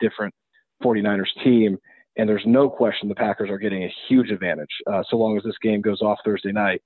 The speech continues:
because of just the, the, the massive rash of injuries that the forty-niners have, have had, and, and how many, how much of their cap space is,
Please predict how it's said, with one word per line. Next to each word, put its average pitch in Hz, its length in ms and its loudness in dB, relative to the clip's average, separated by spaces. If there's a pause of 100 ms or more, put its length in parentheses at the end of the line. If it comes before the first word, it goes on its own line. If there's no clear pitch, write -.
(600)
because 120 420 2
of 107 160 0
just 113 220 -2
the, 98 320 -4
the, 107 200 -4
the 107 60 -4
massive 110 640 2
rash 104 320 0
of 98 100 -6
injuries 101 460 -2
that 98 100 -8
the - 140 -20
forty-niners 98 540 -2
have, 90 100 0 (100)
have 98 140 -4
had, 95 240 2
and, 95 160 -8
and 98 160 -6
how 117 260 -2
many, 110 240 -4 (300)
how 147 120 0
much 151 220 -2
of 147 60 4
their 110 140 2
cap 117 340 -2
space 98 300 -4
is, 98 180 -6